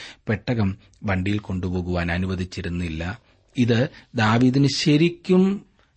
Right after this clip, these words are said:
അറിയാമായിരുന്ന കാര്യമായിരുന്നു. ദൈവം മോശയോട് പറഞ്ഞിരുന്നത് എന്താണെന്ന് ശ്രദ്ധിക്കുക. സംഖ്യാപുസ്തകം നാലാം അധ്യായത്തിന്റെ പതിനഞ്ചാം വാക്യം, "പാളയം യാത്ര പുറപ്പെടുമ്പോൾ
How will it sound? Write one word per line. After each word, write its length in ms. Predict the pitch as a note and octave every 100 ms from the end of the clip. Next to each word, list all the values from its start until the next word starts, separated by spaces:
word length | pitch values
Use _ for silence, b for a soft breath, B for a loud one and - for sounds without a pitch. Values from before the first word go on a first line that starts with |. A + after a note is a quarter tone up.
| -
അറിയാമായിരുന്ന 800 | A#2+ B2 B2+ C3+ C#3+ D3 D#3+ D#3+
കാര്യമായിരുന്നു. 720 | C#3+ G#2+ F#2 E2 E2+ E2+ E2+ _ _ _ _ -
ദൈവം 400 | B2+ D#3 D3 D3+ - b b b b b b b b b b b b _ -
മോശയോട് 520 | C3+ C#3 - D3+ D3+
പറഞ്ഞിരുന്നത് 680 | C#3 A#2 A#2+ B2+ B2 B2+ A#2+
എന്താണെന്ന് 360 | A2 A#2 A#2+
ശ്രദ്ധിക്കുക. 540 | A#2 G#2 G#2 G2+ G2 F2+ _ _ _ _ _ _ _
സംഖ്യാപുസ്തകം 580 | - A2 G#2 G2+ G2+ A#2
നാലാം 220 | G2+ G2+
അധ്യായത്തിന്റെ 420 | G2 - G2+ G#2 G2+
പതിനഞ്ചാം 320 | G2+ G2 F2+
വാക്യം, 300 | E2 - F2 _ _ _ _ _ -
"പാളയം 600 | A#2 C3 C#3+ D3 C#3+ B2+
യാത്ര 460 | G2+ G#2 G#2+ A#2
പുറപ്പെടുമ്പോൾ 680 | G#2 F2+ F2+ F#2+ F#2 F2 D2